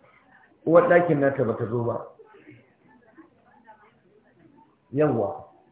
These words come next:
To, a gaya mata cewa in an gama, abu da yanzu ku duba abin sha'awa malam.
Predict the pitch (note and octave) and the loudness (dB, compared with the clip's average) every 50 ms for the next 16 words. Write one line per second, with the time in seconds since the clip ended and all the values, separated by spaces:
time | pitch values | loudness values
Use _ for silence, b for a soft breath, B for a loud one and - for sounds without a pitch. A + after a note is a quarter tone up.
0 | _ _ _ C3+ B2+ A#2+ - - - - _ _ - C3 B2 C#3 E3 E3+ D#3 D3 | _ _ _ -4 -4 -4 -4 -6 -12 -18 _ _ -6 -4 2 4 4 4 4 4
1 | D3+ D3+ - C#3 - - D3+ D3 C#3 C#3 C3 - C#3 D3 - D3+ D3+ D3 E3 D#3 | 2 0 -2 -4 -4 -4 -2 0 2 2 2 0 -2 -2 -2 -2 0 0 2 2
2 | D#3 C#3 B2 - - - - - _ _ _ _ _ _ _ _ _ _ _ _ | 2 0 0 -2 -6 -12 -18 -20 _ _ _ _ _ _ _ _ _ _ _ _
3 | _ _ _ - A2+ A#2+ C3 B2+ B2+ C3+ C#3 D#3 F3+ F#3 F3+ D#3+ E3+ E3+ D#3+ - | _ _ _ -4 -4 -2 -2 -2 -2 0 0 0 0 2 4 6 6 6 6 4
4 | C3+ C3+ D#3 D3+ D#3 D#3+ C#3 C3+ C3 A#2+ A#2+ A#2+ A#2 A2+ - | 2 2 0 0 2 2 4 4 4 4 2 0 -2 -4 -6